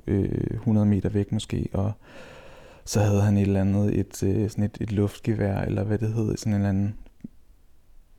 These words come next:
forholdsvis ufarlig pistol, man kunne skyde til måls med, eller en kop kakao, eller hvad ved jeg. Og det gik meget fint, og det,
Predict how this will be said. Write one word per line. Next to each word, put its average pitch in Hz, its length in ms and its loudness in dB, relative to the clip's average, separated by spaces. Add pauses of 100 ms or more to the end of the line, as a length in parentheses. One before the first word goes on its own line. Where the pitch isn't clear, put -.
(140)
forholdsvis 107 640 0
ufarlig 110 380 2 (200)
pistol, 113 340 2
man 104 120 4
kunne 104 100 -2
skyde 110 200 2
til 110 160 0
måls 110 360 2
med, 98 260 0 (100)
eller - 380 -4 (100)
en 110 120 -2
kop 104 200 -2
kakao, 107 440 -2
eller 107 160 0 (200)
hvad 107 240 2
ved 113 100 2
jeg. 98 260 0 (840)
Og 131 100 2
det 123 80 2
gik 120 200 2
meget 104 240 2
fint, 123 300 2
og - 220 0
det, 110 160 2